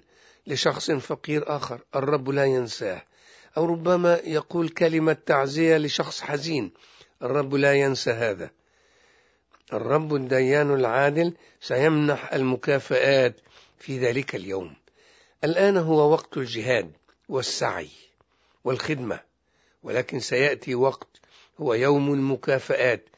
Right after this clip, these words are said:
يسميه هنا "في ذلك اليوم". "يهبه لي في ذلك اليوم الرب الديان العادل"، وليس لي فقط، بل لجميع الذين يحبون ظهوره أيضا،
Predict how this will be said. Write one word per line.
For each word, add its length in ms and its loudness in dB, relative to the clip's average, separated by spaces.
يسميه 720 -4
هنا 340 -2
"في 280 -10
ذلك 520 -4
اليوم". 380 -4
"يهبه 760 -2
لي 240 -4
في 260 -6
ذلك 460 -2
اليوم 540 2
الرب 560 0
الديان 800 2
العادل"، 640 0
وليس 380 -2
لي 180 0
فقط، 520 -2
بل 280 -4
لجميع 520 0
الذين 520 -2
يحبون 840 0
ظهوره 680 -4
أيضا، 420 -10